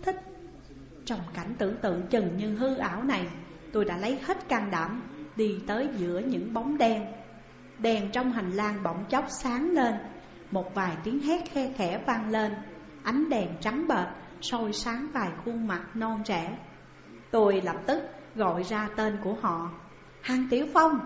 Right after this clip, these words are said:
Tô Thiên Bình, Xuân Vũ. Hóa ra đây chính là ba người bạn đi cùng với Hoắc Cường đã tới Hoang Thôn. Mặt họ trắng bệch nhìn tôi. Tô Thiên Bình ấp úng hỏi:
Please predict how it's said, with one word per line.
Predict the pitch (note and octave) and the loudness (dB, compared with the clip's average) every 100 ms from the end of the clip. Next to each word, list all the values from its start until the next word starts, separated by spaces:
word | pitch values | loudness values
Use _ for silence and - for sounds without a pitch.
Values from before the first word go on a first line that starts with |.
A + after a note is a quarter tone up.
| - - | -2 2
Tô | A3+ - | 2 2
Thiên | A3 A3 | 0 6
Bình, | G3+ G#3 - - | 6 6 0 -6
Xuân | - C#4+ | -2 0
Vũ. | A#3 G3 G#3 D#4 - - - - - - - | 6 6 6 4 -4 -12 -16 -20 -20 -12 -4
Hóa | G3 C4 | -2 0
ra | C4 F#3+ F3+ F3+ | 2 2 2 0
đây | F#3+ | -2
chính | A3 C#4 | -2 -2
là | C#4+ E3 | 0 0
ba | G3+ A#3 A#3 | 0 -2 -2
người | G#3 F3 | -2 0
bạn | F3 E3 F#3 | 0 0 0
đi | G#3 G#3+ | -2 -2
cùng | G3+ F3 E3+ | -2 -2 -2
với | B3 C4+ | -4 0
Hoắc | D#4+ - | 0 0
Cường | G3+ F#3 E3+ D#3+ E3+ | 0 2 0 -4 -6
đã | F3 | -6
tới | G3 A3+ C4 | -2 0 0
Hoang | D#4+ C4 G#3+ G3+ | 0 0 -2 -2
Thôn. | A3 A3 G#3 - - - - - - | 2 2 0 -6 -14 -20 -20 -16 -4
Mặt | G3+ E3 - | -2 -2 -4
họ | F3 E3 - | -4 -4 -2
trắng | A3+ D#4 E4+ | -2 0 2
bệch | G3+ F#3+ | 0 0
nhìn | G3+ F3+ E3 | -4 -4 -2
tôi. | G#3 G#3+ G#3 - - - - - | 2 2 0 -8 -16 -16 -18 -2
Tô | A#3+ A3 G#3+ | 2 2 2
Thiên | G#3+ G3+ | 0 0
Bình | F#3 - | -2 -2
ấp | B3 - | -6 -4
úng | C4 C#4+ - | 0 0 2
hỏi: | F#3 F3 | 0 0